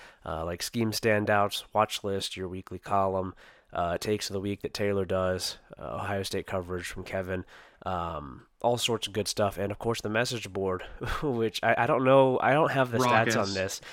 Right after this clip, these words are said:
Speaker 1: Yeah, raucous. I don't have the stats on this. I have to assume that that was the busiest Saturday we have ever had on the message board. It was, it was out of control. It was unbelievable. The, the sheer volume of posts and, and the, the quality of the volume of posts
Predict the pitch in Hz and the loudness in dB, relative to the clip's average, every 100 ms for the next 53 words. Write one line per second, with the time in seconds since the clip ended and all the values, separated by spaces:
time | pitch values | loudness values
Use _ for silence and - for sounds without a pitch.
0 | - - 117 107 110 117 117 110 101 120 | -16 -2 4 6 8 8 8 4 2 4
1 | 131 120 113 113 113 - 104 101 - 143 | 4 4 0 0 0 2 0 2 4 4
2 | 156 156 135 117 120 107 110 107 101 104 | 4 2 0 0 0 0 2 2 2 -2
3 | 98 104 101 95 - - - _ _ - | -2 -2 0 0 -2 -6 -12 _ _ -2
4 | 127 107 101 98 95 92 104 98 90 98 | 4 4 4 2 0 0 -2 -2 -2 -2
5 | 98 92 92 98 120 110 101 90 92 107 | -2 0 2 2 0 -2 0 -2 -4 -8
6 | - 123 123 135 - - - - 127 - | -4 0 0 0 -10 -20 -8 2 4 4
7 | 120 113 101 98 92 90 - - - _ | 4 4 4 2 0 -2 -6 -8 -12 _
8 | _ _ _ _ _ 160 135 120 113 117 | _ _ _ _ _ 4 4 6 8 8
9 | 104 - 92 98 69 - 151 139 123 - | 6 -2 -6 -2 -2 4 6 8 6 6
10 | 127 120 107 107 90 87 87 98 107 110 | 6 6 4 2 0 -4 -2 -2 0 0
11 | 110 - 165 147 131 117 113 127 143 135 | 0 2 4 4 2 0 4 6 6 4
12 | 131 123 - 107 101 123 110 107 - - | 4 4 4 4 2 2 4 2 -2 -2
13 | 101 101 104 104 98 101 98 - 107 - | 0 2 2 0 -2 -4 -6 -6 -6 0
14 | 127 117 113 104 95 95 90 98 92 101 | 6 6 6 2 2 0 2 2 2 2
15 | 98 95 92 85 101 95 - - | 0 0 -6 -4 -4 -4 -4 -8